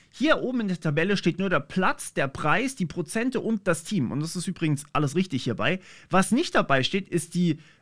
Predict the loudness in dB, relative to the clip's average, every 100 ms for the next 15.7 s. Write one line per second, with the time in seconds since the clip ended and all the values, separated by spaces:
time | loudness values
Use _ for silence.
0 | _ 2 4 2 0 0 2 4 2 -2
1 | -6 0 2 4 2 2 4 4 2 0
2 | -2 -8 -16 _ -6 -2 -2 -4 _ _
3 | -4 2 2 2 -2 -2 -2 -4 -2 0
4 | 2 0 0 0 -2 -8 _ _ -4 2
5 | 2 2 -4 -6 -10 -12 _ _ _ _
6 | _ _ _ -4 0 2 4 4 2 -4
7 | _ 2 6 6 4 0 -2 -4 -6 2
8 | 2 4 2 4 0 -2 -2 0 0 -2
9 | -2 -2 -4 -2 -2 -2 -6 -10 -8 -6
10 | -4 -4 -6 _ -20 -20 -6 2 2 6
11 | 4 6 2 4 4 2 0 -2 -2 -2
12 | -2 0 0 0 0 -2 -2 -4 -2 -2
13 | 0 0 0 0 0 -2 -4 2 2 2
14 | 2 2 4 2 0 -4 -10 -8 -8 -4
15 | 0 0 0 -4 -2 0 0